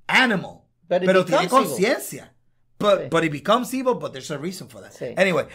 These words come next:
Speaker 1: I'll digress. Check it out.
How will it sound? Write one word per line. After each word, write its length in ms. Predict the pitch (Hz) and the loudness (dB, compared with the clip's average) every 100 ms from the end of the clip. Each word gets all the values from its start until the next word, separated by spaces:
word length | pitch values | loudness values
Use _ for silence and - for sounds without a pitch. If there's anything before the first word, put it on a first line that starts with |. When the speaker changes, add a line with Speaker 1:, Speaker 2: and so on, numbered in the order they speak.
| - | -2
Speaker 1:
I'll 240 | 165 214 202 | 4 6 6
digress. 520 | 214 175 147 101 - _ _ _ _ _ _ _ _ _ _ _ _ - | 4 4 0 -8 -12 _ _ _ _ _ _ _ _ _ _ _ _ -2
Check 280 | 196 226 | 2 6
it 120 | 254 254 | 8 10
out. 380 | 233 233 233 | 10 10 6